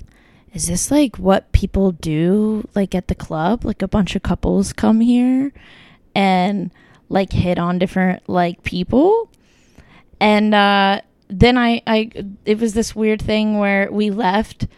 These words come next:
and I told Kyla about it later, and she was like, "Oh my gosh, like, y-, have you told, you gotta tell Whit about this and see if he's ever, like, been," uh,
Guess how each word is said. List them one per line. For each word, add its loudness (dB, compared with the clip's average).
and 0
I 0
told -4
Kyla 4
about 0
it -4
later, -4
and -2
she -4
was -2
like, 0
"Oh 0
my 0
gosh, -4
like, -6
y-, -2
have 0
you 4
told, 4
you 0
gotta 2
tell 6
Whit 2
about -2
this -4
and -2
see 6
if 0
he's 0
ever, -4
like, -4
been," 0
uh, 0